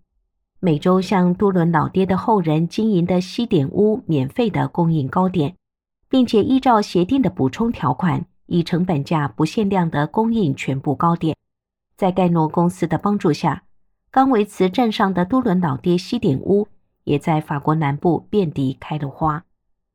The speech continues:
其实早在几十年前，都伦老爹的孙子就曾向盖诺公司提出终止当初的协议，至少也需要略微的更改一下，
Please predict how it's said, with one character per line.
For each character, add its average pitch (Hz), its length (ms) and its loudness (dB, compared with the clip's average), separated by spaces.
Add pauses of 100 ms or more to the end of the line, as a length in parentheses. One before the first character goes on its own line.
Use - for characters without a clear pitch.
(160)
其 254 200 0
实 247 160 0
早 208 200 0
在 233 240 2
几 180 200 -2
十 - 160 -4
年 160 200 0
前， 151 400 -2 (340)
都 202 120 4
伦 185 220 2
老 147 160 0
爹 175 180 -2
的 165 100 -2
孙 233 260 -2
子 - 260 -4 (200)
就 214 160 0
曾 196 240 0
向 208 240 -2
盖 208 160 0
诺 185 160 0
公 220 220 0
司 226 300 -4
提 151 260 -4
出 165 180 -2
终 220 240 -2
止 139 260 -2
当 156 240 -2
初 156 200 -6
的 139 100 -4
协 131 220 -6
议， 170 320 -4 (500)
至 294 160 -4
少 196 180 2
也 151 220 0
需 180 220 -4
要 170 180 4
略 175 220 2
微 233 180 0
的 190 100 -2
更 247 220 -2
改 165 140 -2
一 135 180 -6
下， 131 320 -6